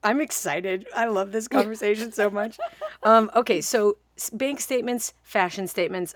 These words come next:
Speaker 1: I wanna talk a little bit, uh, circle back to, like, the sex side of things. You talk a lot in the book about femininity. You talk a lot about finding yours, like, your authentic style through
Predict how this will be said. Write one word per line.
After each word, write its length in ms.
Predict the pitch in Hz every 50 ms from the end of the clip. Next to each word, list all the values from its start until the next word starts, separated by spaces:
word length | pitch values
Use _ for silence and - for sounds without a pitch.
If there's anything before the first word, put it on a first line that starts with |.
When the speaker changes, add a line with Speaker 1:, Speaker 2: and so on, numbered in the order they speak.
| - -
Speaker 1:
I 40 | 208
wanna 180 | 254 269 269
talk 200 | 233 254 240 214 208
a 20 |
little 180 | 202 196 190 185
bit, 200 | 190 190 - - - -
uh, 360 | - 185 - - - _ -
circle 260 | 220 - 240 202 185 190
back 220 | 190 175 175 -
to, 200 | - 202 185 180
like, 240 | 175 165 160 - - _ _ - - _ _ -
the 80 | - 180
sex 480 | - - - 185 - - - - - -
side 280 | - - 185 165 160 160
of 100 | 156 -
things. 540 | - 170 165 160 156 160 160 156 - - - - - - - _ _ _ _ -
You 60 | 185
talk 280 | - - 226 226 220
a 40 | 233
lot 300 | 208 202 185 185 185 -
in 120 | - 180 185
the 60 | 175
book 220 | 170 170 170 -
about 320 | - - 156 160 151 156 -
femininity. 800 | - - 160 156 151 151 165 190 208 196 180 196 190 185 185 - - - _ - - _ -
You 100 | 175 175
talk 260 | - - 185 160 160
a 60 | - 170
lot 220 | 170 165 170 170
about 640 | 165 147 165 156 156 156 156 156 - - - - - _ _ _ _
finding 480 | - - 196 185 185 196 190 180 170
yours, 520 | 156 156 156 165 185 220 247 247 240 214 - - - -
like, 240 | 190 180 175 - -
your 240 | 175 175 175 - -
authentic 720 | 165 170 - - 170 165 - - 165 - - - - _ _
style 640 | - - - 190 160 156 160 170 185 202 208 - _ _ -
through 640 | - - - 185 180 180 180 180 185 185 185 185